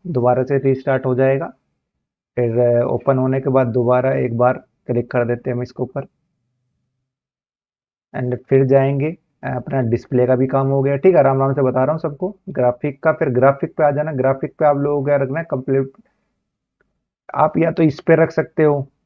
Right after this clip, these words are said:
आपका जो है पीसी normal चल रहा है तो आप इस पे चल सकते हो। अगर आपका हाई process, मतलब कि graphic card अच्छा है, मतलब बढ़िया वो कर सकता है भाई, game को चला सकता है, तो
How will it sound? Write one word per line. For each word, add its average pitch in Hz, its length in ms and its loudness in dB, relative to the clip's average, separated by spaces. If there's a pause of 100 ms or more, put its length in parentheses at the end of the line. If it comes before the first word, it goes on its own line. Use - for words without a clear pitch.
(140)
आपका 135 220 0
जो 135 120 2
है 147 60 4
पीसी 143 320 -2
normal 135 380 2
चल 135 200 4
रहा 131 160 4
है 131 80 4
तो 131 100 0
आप 131 160 4
इस 131 100 0
पे 139 120 0
चल 135 160 2
सकते 131 180 0
हो। 131 60 0
अगर 143 100 4
आपका 143 320 2
हाई 120 480 2 (140)
process, 135 440 -2
मतलब 131 300 0
कि 135 100 2
graphic 131 380 0
card 131 140 2
अच्छा 127 240 -4
है, 131 80 0
मतलब 127 260 -2
बढ़िया 120 360 0 (640)
वो 131 120 2
कर 135 220 0
सकता 139 260 -2
है 123 60 4
भाई, 123 120 4
game 123 260 2
को 190 300 -6 (280)
चला 127 200 2
सकता 131 300 -6
है, 135 100 -2
तो 160 180 -6